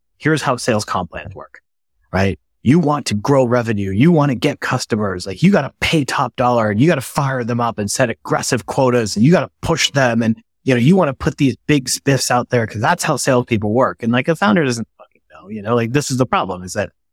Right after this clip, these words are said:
people don't know 'cause nobody really understands sales and salespeople.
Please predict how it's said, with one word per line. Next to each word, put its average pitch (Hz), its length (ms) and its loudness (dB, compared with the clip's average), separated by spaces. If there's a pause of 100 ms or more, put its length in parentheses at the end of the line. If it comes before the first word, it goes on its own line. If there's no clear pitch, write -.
(120)
people 202 240 0
don't 156 300 0
know 131 460 0 (300)
'cause 135 140 2
nobody 208 260 4
really 165 200 0
understands 117 520 0
sales 104 280 -2
and 95 120 -12
salespeople. 120 600 -6